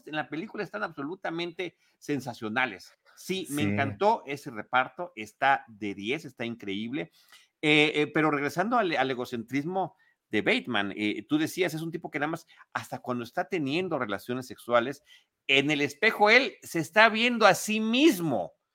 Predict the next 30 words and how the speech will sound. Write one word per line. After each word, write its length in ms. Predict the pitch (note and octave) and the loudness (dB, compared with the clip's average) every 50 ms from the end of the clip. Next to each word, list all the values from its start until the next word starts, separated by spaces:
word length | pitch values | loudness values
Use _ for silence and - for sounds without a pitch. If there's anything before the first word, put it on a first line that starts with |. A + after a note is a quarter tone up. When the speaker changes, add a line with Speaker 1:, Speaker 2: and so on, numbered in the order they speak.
| _ _ _ _ _ _ | _ _ _ _ _ _
Speaker 1:
cómo 240 | - F#3+ G3+ G#3 G#3+ | 2 2 2 2 2
se 200 | - - C3+ C#3 | 0 0 0 0
ve 480 | C#3 D#3+ F3 F#3 F#3+ F#3+ F#3+ C#3+ C3 C3+ | 2 4 4 4 4 4 2 2 0 0
en 120 | C3+ C3 | 2 2
la 180 | C3 B2+ - - | 0 0 -2 -4
pose 240 | C#3+ D3 D3 - | -10 -10 -10 -12
que 60 | - B2+ | -14 -14
está 160 | - - D3+ | -6 -6 -6
haciendo. 320 | C#3+ - - E3+ E3+ C#3+ | -6 -4 -4 -6 -6 -4
O 20 | C#3+ | -6
sea, 100 | D#3+ F#3+ | -6 -6
nada 80 | G#3 | -2
más 160 | A3+ B3 - | -2 -4 -2
falta 240 | - A3+ A3 G#3+ A3 | -2 -2 -2 -2 -2
que 100 | - E3+ | -4 -4
empiece 300 | D3 C3 - E3 F3 F3 | -8 -4 -4 -6 -4 -4
a 40 | F3+ | -8
echarse 380 | E3 - D#3+ D3 D3+ - - D3+ | -4 -2 0 0 0 -2 -6 -4
besitos 480 | C#3 A#2 - - C#3 C3+ B2 C#3 A2 A2 | -4 -4 -6 -6 -10 -8 -8 -8 -8 -8
a 80 | G#2+ | -10
sí 100 | G#2+ A#2 | -8 -8
mismo, 460 | A#2 A2 A2 A2 G#2 A#2 C3+ D#3+ F#3+ | -8 -6 -6 -8 -6 -4 -2 -2 -2
¿no? 120 | D3+ B2+ C#3+ | 0 0 -2
Speaker 2:
<laughs> 680 | - - - - - - - - C3+ - - - C#3 | -2 -2 -4 -4 -6 -6 -4 -6 -6 -6 -6 -4 -2
Speaker 1:
Como 200 | C3+ C#3 C3+ C#3 | -2 0 -2 -2
se 120 | C3 C3+ C3 | -2 0 -2
utiliza 640 | C3 B2+ - C#3+ C#3 D3 D#3+ - D#3+ F#3 E3+ F3 - - - - | -2 0 0 0 0 0 0 0 2 2 2 2 2 -6 -14 -2
hoy 280 | - C#3 D3+ E3 D#3+ D#3+ | 6 8 8 10 10 10
en 120 | D3 D3 | 8 8
día, 440 | D3 F#3 G#3 F#3 D#3+ D3+ D#3 E3+ - | 4 6 8 8 8 8 8 4 -10